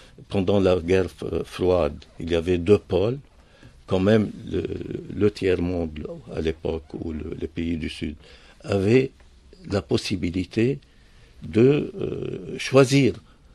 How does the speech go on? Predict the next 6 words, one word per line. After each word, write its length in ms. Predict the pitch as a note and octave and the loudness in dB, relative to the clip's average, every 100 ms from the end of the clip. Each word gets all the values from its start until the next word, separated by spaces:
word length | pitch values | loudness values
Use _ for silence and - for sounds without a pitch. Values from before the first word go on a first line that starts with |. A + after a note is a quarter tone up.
| - - - - | -20 -20 -20 -12
Euh, 100 | G1+ - - - G1+ - G1+ - - | -10 -8 -10 -14 -12 -8 -8 -8 -8
là, 380 | F2+ C3 D3+ - - - - | 2 4 4 -2 -12 -16 -16
pon-, 220 | - F#2+ - | -6 -6 -6
après 480 | F3 - - G#2+ C3 | -8 -10 -4 4 4
la, 180 | A2 F#2 E2 | 4 -2 -4
la, 340 | E2 E2 D#2 | -2 -2 -4